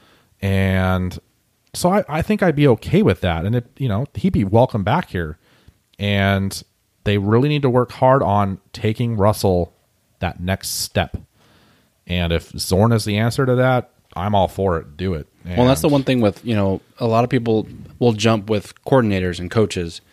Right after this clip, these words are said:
Speaker 2: you know, head coach, offensive coordinators, defensive coordinators. But a lot of people forget about D B's coaches, quarterbacks coaches, running back coaches. I mean, those guys are important, especially quarterbacks coaches.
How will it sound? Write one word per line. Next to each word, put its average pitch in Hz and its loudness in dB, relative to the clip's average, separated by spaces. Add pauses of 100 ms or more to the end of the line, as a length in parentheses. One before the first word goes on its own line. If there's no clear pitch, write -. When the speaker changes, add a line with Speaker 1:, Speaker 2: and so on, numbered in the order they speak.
(200)
Speaker 2:
you 107 0
know, 92 2
head 98 0
coach, 92 -2
offensive 95 -2
coordinators, 90 0
defensive 95 -4
coordinators. 92 0
But 98 0
a 101 2
lot 107 4
of 107 -2
people 113 -2
forget 101 -2
about 95 -2 (840)
D 98 -2
B's 113 4
coaches, 85 -4
quarterbacks 104 2
coaches, 87 -8 (160)
running 117 6
back 95 2
coaches. 90 -6
I 101 -4
mean, 98 -4
those 117 0
guys 95 -2
are 101 0
important, 95 -2
especially 101 -2 (320)
quarterbacks 143 2
coaches. 90 -4